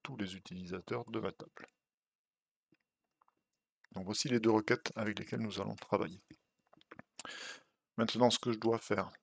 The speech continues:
c'est, euh, que ces requêtes soient envoyées par un programme P H P à,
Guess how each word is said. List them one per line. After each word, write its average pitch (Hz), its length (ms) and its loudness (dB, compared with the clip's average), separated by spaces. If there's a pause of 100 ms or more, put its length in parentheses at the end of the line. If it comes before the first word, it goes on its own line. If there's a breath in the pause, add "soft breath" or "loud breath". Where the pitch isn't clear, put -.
(500)
c'est, - 360 6 (880)
euh, 104 200 -6 (280)
que 113 80 -4
ces 107 180 2
requêtes 110 600 2
soient - 440 2
envoyées 107 640 4
par 120 300 4
un 120 80 4
programme 101 480 -2
P 104 80 0
H 101 240 2
P 131 260 0
à, - 240 4